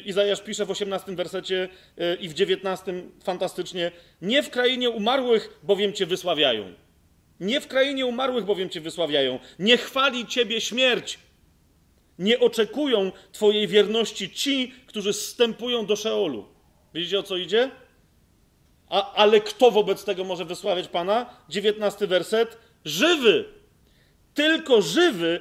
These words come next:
wysławia Ciebie, jak ja dzisiaj”. W taki sam sposób o to chodzi. I o tym objawienie mówi, tak? Zauważcie, ci, którzy są pod tronem Bożym, przed tronem Bożym,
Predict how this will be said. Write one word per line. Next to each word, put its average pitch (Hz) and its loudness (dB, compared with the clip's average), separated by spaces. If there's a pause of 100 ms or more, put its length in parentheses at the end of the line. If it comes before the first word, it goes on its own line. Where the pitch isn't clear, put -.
(120)
wysławia 214 2
Ciebie, 127 -2
jak 180 -2
ja 180 -2
dzisiaj”. 147 -8 (680)
W - -20
taki - -4
sam 208 -2
sposób - -6
o 165 -10
to 160 -12
chodzi. 117 -8 (200)
I 190 -2
o 226 4
tym 226 -6
objawienie 220 -2 (120)
mówi, 127 -8 (240)
tak? 190 0 (400)
Zauważcie, 196 -2
ci, - -8
którzy 202 -4
są 202 -4 (280)
pod 240 2
tronem 202 -2
Bożym, 151 -6
przed - -2
tronem 208 -2
Bożym, 170 -6